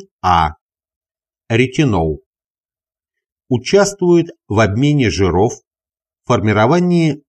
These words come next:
костного скелета, стимулирует процессы роста. Источник: рыбий жир, икра, абрикосы, морковь,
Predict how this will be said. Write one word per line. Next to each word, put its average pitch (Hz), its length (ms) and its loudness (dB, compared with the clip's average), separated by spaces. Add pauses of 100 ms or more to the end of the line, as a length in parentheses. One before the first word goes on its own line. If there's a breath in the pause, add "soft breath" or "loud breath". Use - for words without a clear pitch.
(140)
костного 117 400 -2
скелета, 82 720 -4 (1120)
стимулирует 123 880 0 (240)
процессы 113 600 -2
роста. 85 420 -6 (1700)
Источник: 127 840 -2 (720)
рыбий 135 420 2
жир, 101 360 0 (640)
икра, 107 580 -2 (400)
абрикосы, 117 840 -4 (340)
морковь, 110 640 -2